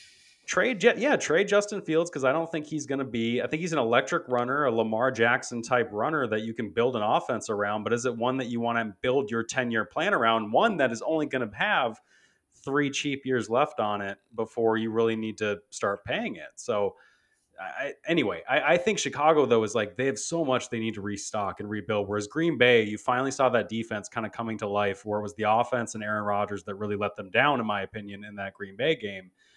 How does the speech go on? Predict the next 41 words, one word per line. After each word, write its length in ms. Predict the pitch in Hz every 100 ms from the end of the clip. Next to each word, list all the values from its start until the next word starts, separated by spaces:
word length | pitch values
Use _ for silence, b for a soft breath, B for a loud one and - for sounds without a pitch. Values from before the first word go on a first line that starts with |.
| _
or 200 | 123 113
the, 180 | 101 104
the 60 | 104
Lions 440 | 98 117 160 123
game 200 | - 101 98
at 80 |
the 120 | - 123
end. 320 | 165 104 90 _ _ _ _ _ _
Um, 540 | 117 110 104 101 98 -
yeah, 240 | 104 147 117
it, 200 | 113 110 104 - _ B B B -
to 100 | 113
me, 200 | 196 170
if 160 | -
I'm 340 | 120 127 107 - -
the 80 |
Green 300 | 120 123 123
Bay, 140 | 104 123
I 80 | 113
look 180 | 127
to 80 | -
move 180 | 104 95
on 300 | 113 214 131
from 180 | 120 104
Rodgers, 460 | 101 98 113 107
because 480 | 104 113 123 113 -
does 200 | - 127
he 160 | - 226
give 240 | 165 190
off 240 | 160 175 -
the 80 | 143
Tom 320 | - 139 156
Brady 300 | 135 139 139
obsessiveness 840 | 110 - 127 - 139 143 147 -
that, 220 | 127 113 -
that 220 | 123 113 - - _
you 200 | 120 123
really 280 | 120 127 123
need 220 | 117 123
to 100 | 107
thrive 800 | - - 98 98 107 120 123 120